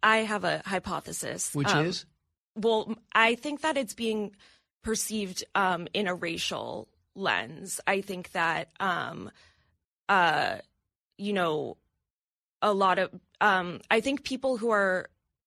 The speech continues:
Speaker 1: supporting Palestine and occasionally supporting Hamas, um,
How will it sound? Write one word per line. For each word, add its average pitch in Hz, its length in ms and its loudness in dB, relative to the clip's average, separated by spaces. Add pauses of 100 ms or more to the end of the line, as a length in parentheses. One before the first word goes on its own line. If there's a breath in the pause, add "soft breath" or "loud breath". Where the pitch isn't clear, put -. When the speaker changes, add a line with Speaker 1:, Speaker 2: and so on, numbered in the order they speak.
(360)
Speaker 1:
supporting 190 600 -2
Palestine 202 760 0
and 170 220 -2 (260)
occasionally 185 720 -2
supporting 165 580 -8 (560 loud breath)
Hamas, 202 720 4 (140)
um, 185 480 4